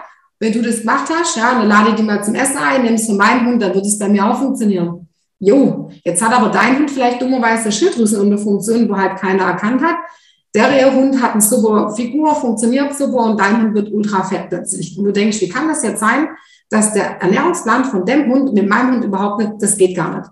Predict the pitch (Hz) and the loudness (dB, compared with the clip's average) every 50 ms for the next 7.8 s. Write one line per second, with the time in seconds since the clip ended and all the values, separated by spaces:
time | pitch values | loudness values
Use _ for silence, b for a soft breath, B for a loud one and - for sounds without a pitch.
0 | _ _ _ B B B B B B B B B B 196 208 208 202 185 180 175 | _ _ _ B B B B B B B B B B 0 0 2 2 0 0 0
1 | 180 196 208 - 240 240 247 240 233 220 202 208 208 - - - 202 202 202 185 | 0 -2 -2 -2 -2 -2 0 0 0 0 0 -2 -4 -6 -6 -6 -6 -6 -6 -6
2 | 175 175 - 233 233 254 247 269 - - - _ _ _ _ _ _ _ _ - | -10 -8 -4 -2 -2 -2 -2 -4 -8 -14 -18 _ _ _ _ _ _ _ _ -10
3 | - - - 190 190 202 208 208 208 - - - 175 175 - 170 190 247 277 - | -10 -8 -4 0 4 4 6 6 4 4 0 -2 -6 -8 -6 -4 -4 -2 -2 -2
4 | 269 - - 240 208 - - 208 214 220 240 240 202 202 190 190 196 202 220 220 | -2 -2 -2 -2 -4 -4 -4 -2 -2 -2 0 0 0 0 2 2 2 2 0 0
5 | - - - 190 175 180 175 175 175 170 165 160 - 208 208 226 220 - - 208 | -2 -4 -4 -4 -2 -2 -2 0 0 -2 -2 -2 -4 -4 -2 -2 -2 -2 0 0
6 | 202 190 185 - 214 247 233 233 208 196 185 170 - 220 233 285 339 349 277 254 | 0 2 2 0 0 0 0 -2 -2 -2 -2 -2 -2 -2 0 2 2 2 0 0
7 | 233 233 233 226 208 - 226 226 226 - - 240 233 233 - | 0 0 0 -2 -2 0 0 0 0 0 -2 -4 -4 -6 -8